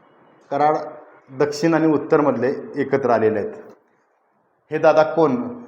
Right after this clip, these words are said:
तुमच्या लक्षात आलं असेल, ॲडव्होकेट उदयसिंह पाटील आणि आमदार मनोज घोरपडे.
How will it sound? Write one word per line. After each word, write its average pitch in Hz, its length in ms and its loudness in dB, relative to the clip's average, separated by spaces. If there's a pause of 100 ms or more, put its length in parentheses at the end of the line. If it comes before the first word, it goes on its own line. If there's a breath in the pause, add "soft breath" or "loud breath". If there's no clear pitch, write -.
तुमच्या 123 220 -4
लक्षात 139 240 -2
आलं 127 120 2
असेल, 139 240 -6 (1200)
ॲडव्होकेट 147 440 0
उदयसिंह 160 420 0
पाटील 123 380 -2 (920)
आणि 135 340 -6 (680)
आमदार 127 300 0 (200)
मनोज 131 360 -4
घोरपडे. 107 380 -10